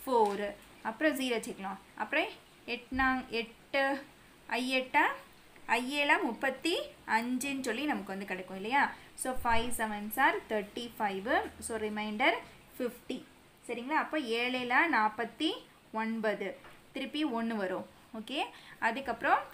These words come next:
என்னது? ஃபார்ட்டி நைன். அப்போ ஜீரோ, ஒன்று, ஓரேலா ஏழு, அப்போ முப்பது. சரிங்களா? அப்போ மூ-, ஆ, மூவேலா இருபத்தி ஒன்று, மறுபடி ஏழு, எழுபது, ஏழு, ஓரொன்னா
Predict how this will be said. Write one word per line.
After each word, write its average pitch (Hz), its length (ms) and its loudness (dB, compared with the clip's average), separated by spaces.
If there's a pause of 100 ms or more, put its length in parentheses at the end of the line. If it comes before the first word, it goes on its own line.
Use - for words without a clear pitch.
(300)
என்னது? 269 280 0 (720)
ஃபார்ட்டி 254 360 4 (100)
நைன். 208 200 -4
அப்போ 240 160 -4 (120)
ஜீரோ, 226 260 0 (240)
ஒன்று, 247 340 -2 (240)
ஓரேலா 240 460 4 (480)
ஏழு, 202 200 0 (440)
அப்போ 285 160 -2 (100)
முப்பது. 220 520 0 (500)
சரிங்களா? 247 360 0 (260)
அப்போ 269 140 -2 (140)
மூ-, 262 320 0
ஆ, 220 80 2 (380)
மூவேலா 269 520 6 (460)
இருபத்தி 269 500 0 (580)
ஒன்று, 233 300 0 (520)
மறுபடி 240 340 2 (540)
ஏழு, 214 200 2 (220)
எழுபது, 233 400 4 (680)
ஏழு, 262 180 6 (560)
ஓரொன்னா 269 460 6